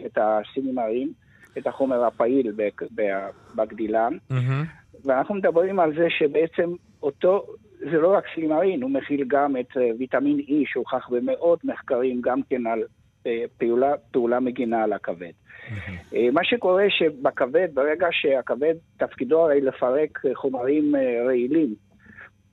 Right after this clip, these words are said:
Speaker 1: אה, ואז תוך כדי פירוק החומרים הרעילים משתחררים רדיקלים חופשיים,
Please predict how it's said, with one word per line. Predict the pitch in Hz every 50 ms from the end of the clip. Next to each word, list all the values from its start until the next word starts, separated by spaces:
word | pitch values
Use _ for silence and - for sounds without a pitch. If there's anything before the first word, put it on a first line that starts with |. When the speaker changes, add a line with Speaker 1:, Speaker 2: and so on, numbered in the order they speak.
| _ _ _ _ 110
Speaker 1:
אה, | 107 110 110 107 110 110 - - - _ - - -
ואז | 123 123 123 156 190 196 - 170 170 - _
תוך | - 196 - -
כדי | 196 180 185 180
פירוק | 156 - 156 160 202 208
החומרים | 220 185 - 170 156 147 147 165 175 190
הרעילים | 170 160 151 147 151 165 190 196 180
משתחררים | 160 - - - 143 - 151 135 143 160 170 175 165
רדיקלים | 151 139 135 135 123 - 139 135 143 156 151 143 147 - - -
חופשיים, | 135 123 - - 120 113 113 113 123